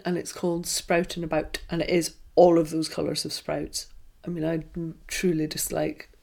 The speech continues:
sprouts as a vegetable to eat, but I quite like the colour of them.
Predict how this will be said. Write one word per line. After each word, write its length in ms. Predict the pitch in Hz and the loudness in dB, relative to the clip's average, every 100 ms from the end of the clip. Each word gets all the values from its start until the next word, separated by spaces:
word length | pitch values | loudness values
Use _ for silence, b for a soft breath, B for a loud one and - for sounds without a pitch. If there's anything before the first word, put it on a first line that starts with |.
| - | -8
sprouts 480 | - - 151 - - | -6 -4 -4 -4 -6
as 120 | 156 | 0
a 40 | |
vegetable 600 | 175 196 - 220 202 202 B B B B B B - | 2 2 0 2 2 2 B B B B B B -8
to 140 | - | 0
eat, 260 | 247 - - | 0 0 -4
but 80 | - | -10
I 40 | |
quite 240 | 208 - 359 | -10 -6 -6
like 160 | - - | -6 -8
the 60 | |
colour 280 | - 415 403 | -2 2 6
of 220 | 269 - | 4 4
them. 180 | 165 | -4